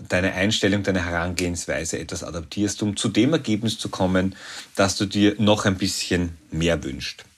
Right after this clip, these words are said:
Ja, das Thema Ziele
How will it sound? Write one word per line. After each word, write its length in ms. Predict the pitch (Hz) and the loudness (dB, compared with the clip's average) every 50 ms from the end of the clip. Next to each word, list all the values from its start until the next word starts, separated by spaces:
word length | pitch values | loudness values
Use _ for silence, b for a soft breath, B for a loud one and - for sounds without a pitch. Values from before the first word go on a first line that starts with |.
| _ _ _ _ _ _ _ _ _ _ _ _ _ _ _ _ _ _ _ _ B B B B B B B B B B B B B | _ _ _ _ _ _ _ _ _ _ _ _ _ _ _ _ _ _ _ _ B B B B B B B B B B B B B
Ja, 420 | - 98 135 190 190 101 80 82 | 6 8 8 8 8 6 2 0
das 220 | - 98 92 - - | 0 0 0 0 4
Thema 440 | - 117 117 117 120 120 117 117 - | 6 6 8 10 10 10 8 6 4
Ziele 680 | - - - - 156 165 143 110 90 87 78 71 64 | 0 4 6 6 8 8 8 8 6 4 2 2 -2